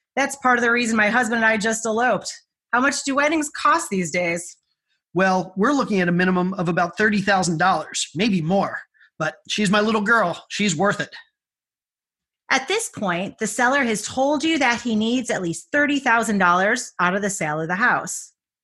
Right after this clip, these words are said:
Speaker 1: It could be much more, but it's unlikely to be much less. Once you know how much they owe on their house, you can add thirty thousand dollars to that amount, and you now have the bottom range of their M A O. To glean information from a seller,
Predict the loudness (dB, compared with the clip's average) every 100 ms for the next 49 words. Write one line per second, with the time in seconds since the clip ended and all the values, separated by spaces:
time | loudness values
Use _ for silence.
0 | _ _ _ -4 -2 0 0 0 0 0
1 | 2 2 2 0 2 2 0 -2 0 2
2 | 2 0 -2 -2 0 2 2 2 2 2
3 | 2 -4 -14 _ _ -20 -20 _ -4 0
4 | 0 0 0 2 2 2 0 2 2 0
5 | -2 -2 0 0 0 0 -2 0 0 -2
6 | -4 -10 -14 _ -6 -4 0 2 0 0
7 | 0 0 0 0 2 0 0 0 0 -4
8 | -4 -2 -2 0 0 0 0 -4 _ _
9 | _ 0 2 4 4 2 2 2 0 0
10 | 2 4 4 2 0 0 0 -2 0 -2
11 | 0 0 0 0 0 0 2 0 -2 -12
12 | _ _ _ _ _ _ _ _ _ _
13 | _ _ _ -8 -2 0 2 2 0 0
14 | 0 0 0 -2 -2 -2 -2 0 2 2
15 | 0 -6